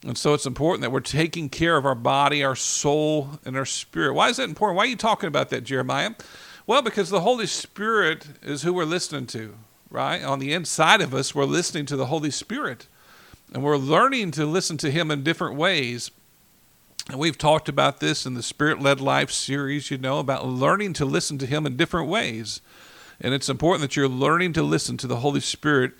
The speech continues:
on a regular basis, praise the Lord. Ezekiel twenty-six twenty-seven says it like this, "And I will put my spirit within you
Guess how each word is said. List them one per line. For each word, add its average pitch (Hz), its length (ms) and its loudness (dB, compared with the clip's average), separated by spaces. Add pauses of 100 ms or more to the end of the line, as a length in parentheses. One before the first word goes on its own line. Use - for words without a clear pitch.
(360)
on 123 120 0
a 127 60 0
regular 131 400 2
basis, 123 460 -2
praise 123 300 0
the 123 60 -2
Lord. 123 240 -2
Ezekiel 147 460 2
twenty-six 160 580 0
twenty-seven 165 640 2
says 139 240 0
it 127 80 -6
like 131 220 -2
this, 151 200 -2
"And 127 80 -2
I 196 500 4
will 165 540 0
put 202 260 0
my 143 180 0
spirit - 640 -2
within 170 440 0
you 127 440 -2